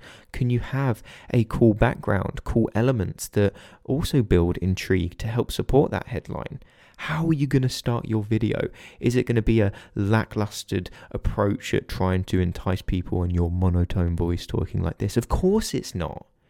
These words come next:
It's going to be enthusiastic. It's going to be something that makes people go, "Right, this is interesting. These first three seconds have really hooked me in. I want to consume the rest of this." And the same goes for pretty much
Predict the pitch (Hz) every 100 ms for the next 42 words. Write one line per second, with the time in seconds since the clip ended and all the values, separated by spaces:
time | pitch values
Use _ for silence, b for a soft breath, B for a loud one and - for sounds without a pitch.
0 | b b b - 165 165 139 147 143 -
1 | 139 120 107 117 - - 85 - - B
2 | B B 135 - 120 127 143 120 - 110
3 | 104 107 104 - 107 110 147 - 110 104
4 | 101 98 - B B - 92 127 101 -
5 | _ - - _ _ _ 98 127 160 107
6 | 90 85 - 85 - 95 120 - b b
7 | b 120 117 - 127 127 - 113 113 -
8 | 123 110 90 85 85 85 107 113 101 82
9 | 113 - - 98 123 95 101 B B B
10 | - 135 143 - - 120 - 127 120 123
11 | - - - - - - - _ _ _
12 | _ 131 135 - 156 156 143 147 - -
13 | 135 131 -